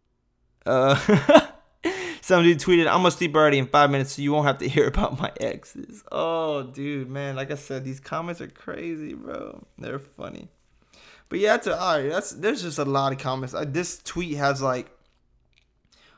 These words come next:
it doesn't even tell me how much comments it has, but I'm pretty sure it has a shitload of comments. It has over fifty-four thousand likes. It has over eight thousand retweets. Um, you know, it's a tweet going viral.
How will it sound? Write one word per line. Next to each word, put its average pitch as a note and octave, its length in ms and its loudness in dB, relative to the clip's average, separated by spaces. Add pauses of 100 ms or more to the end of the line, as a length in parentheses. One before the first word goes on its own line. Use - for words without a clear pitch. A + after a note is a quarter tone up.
(400)
it C#3 100 -4
doesn't F3+ 160 -4
even C3+ 180 -4
tell C#3 180 -4
me C#3 80 -4
how B2 80 -6
much A#2+ 160 -14
comments B2 340 -8
it A2+ 60 -10
has, A#2+ 160 -10
but A2+ 100 -14
I'm B2 80 -10
pretty B2+ 240 -8
sure G2+ 100 -12
it A#2+ 40 -8
has A#2 100 -14
a - 20 -16
shitload - 400 -12
of - 80 -16
comments. - 460 -16
It B2+ 60 -10
has C3+ 340 -2
over C3+ 300 0
fifty-four D#3+ 580 -2
thousand D3 400 2
likes. C#3+ 480 -2 (360)
It C3 80 -6
has C3+ 140 0
over C3 260 0
eight C#3+ 280 -4
thousand C3+ 640 0
retweets. C3 920 -6 (100)
Um, B2 400 -6 (540)
you C3+ 100 -8
know, E3 80 0
it's F3 80 -4
a D3+ 80 -6
tweet E3+ 240 0
going D3 260 2
viral. C#3+ 480 4